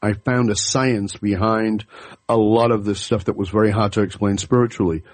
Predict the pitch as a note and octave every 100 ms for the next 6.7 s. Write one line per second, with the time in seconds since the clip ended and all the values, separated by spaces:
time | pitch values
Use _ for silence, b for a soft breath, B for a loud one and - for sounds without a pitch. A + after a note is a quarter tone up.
0 | B B - A#2 - B2 C3+ C#3 B2 A2+
1 | B2 - G2+ A2 A2 G#2 G2+ A#2+ B2 A2+
2 | F#2+ F#2+ F#2 A2+ G#2 - A2 G#2 G#2+ G2+
3 | G#2 G#2+ G#2+ A2 A2+ - - A2 C3 B2+
4 | G2 - G#2+ G2 - A#2+ A2+ A2 F#2 F#2+
5 | G#2+ G2 F#2 A#2 G2+ - B B B A2
6 | A#2+ B2+ A#2+ A2+ A#2 A2+